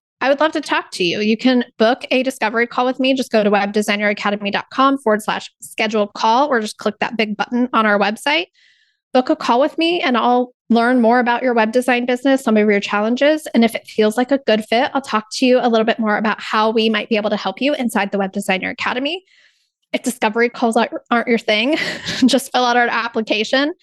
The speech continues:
and then we can chat back and forth asynchronously via email at web designer academy dot com forward slash apply.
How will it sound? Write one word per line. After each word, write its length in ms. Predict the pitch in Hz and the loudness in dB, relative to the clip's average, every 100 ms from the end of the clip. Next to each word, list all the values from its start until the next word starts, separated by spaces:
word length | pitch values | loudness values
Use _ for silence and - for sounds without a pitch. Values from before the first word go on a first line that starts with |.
| _ _ _ | _ _ _
and 120 | 254 214 | -2 0
then 200 | 208 208 | 2 0
we 80 | |
can 120 | 208 214 | 0 0
chat 220 | 220 - | -2 -2
back 160 | 202 | -4
and 140 | 208 190 | -4 0
forth 320 | 196 196 - _ _ _ _ _ _ _ _ _ _ | 0 0 -4 _ _ _ _ _ _ _ _ _ _
asynchronously 1080 | 240 254 285 240 220 247 262 277 277 294 311 | -2 0 -2 -4 -2 -2 -2 0 0 2 2
via 220 | 240 214 202 | 2 0 -2
email 440 | 190 202 262 403 - _ _ _ - | -4 -2 -2 -2 -6 _ _ _ -6
at 200 | 220 208 | -4 0
web 140 | 214 | 0
designer 440 | 214 208 202 196 202 | 2 0 -2 0 -4
academy 380 | 196 196 202 | -2 -4 -2
dot 220 | 202 190 - | -2 -4 -4
com 220 | 196 190 | -4 0
forward 200 | 196 196 | 0 0
slash 220 | 196 - | -2 -2
apply. 540 | 202 - 185 175 330 | -4 -2 -2 0 -2